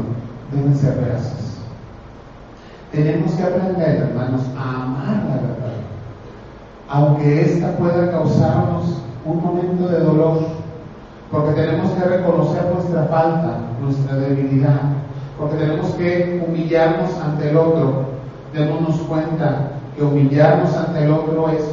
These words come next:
humillarnos también ante Dios. Y la palabra nos dice que aquel que se humilla ante Dios, el Señor le exalta. Reconocer nuestra debilidad y nuestra falsa, nuestra falta, perdón,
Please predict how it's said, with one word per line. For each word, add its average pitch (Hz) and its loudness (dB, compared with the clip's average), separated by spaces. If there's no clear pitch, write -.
humillarnos 156 -2
también 147 -4
ante 147 -2
Dios. 143 -2
Y 151 -6
la 135 0
palabra 151 4
nos 151 2
dice 170 2
que 156 0
aquel 160 -2
que 165 -4
se 165 -4
humilla 156 -2
ante 147 -2
Dios, 151 0
el 143 -2
Señor 170 0
le 127 0
exalta. 123 0
Reconocer 156 4
nuestra - 6
debilidad 156 6
y 196 6
nuestra 151 0
falsa, 160 2
nuestra 143 2
falta, 170 4
perdón, 143 4